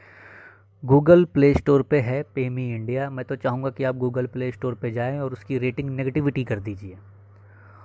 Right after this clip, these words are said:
और Twitter, मतलब जैसे सोशल मीडिया जैसे साइट्स पर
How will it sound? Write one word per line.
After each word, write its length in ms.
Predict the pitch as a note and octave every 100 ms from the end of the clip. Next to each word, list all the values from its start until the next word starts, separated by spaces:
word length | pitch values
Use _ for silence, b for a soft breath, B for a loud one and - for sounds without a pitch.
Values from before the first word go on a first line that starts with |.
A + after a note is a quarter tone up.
| B
और 300 | - E3 E3 - _ _ _ _ -
Twitter, 840 | D3+ - - E3 E3 E3 D#3+ - - _ _ _ _ _ _ D#3+
मतलब 340 | C#3+ D3 C#3
जैसे 260 | C#3 - D3+
सोशल 400 | - C3 D3 C#3
मीडिया 320 | C3 B2+ C3
जैसे 300 | B2+ A#2 C3
साइट्स 360 | A#2+ A#2+ B2+
पर 240 | - A#2+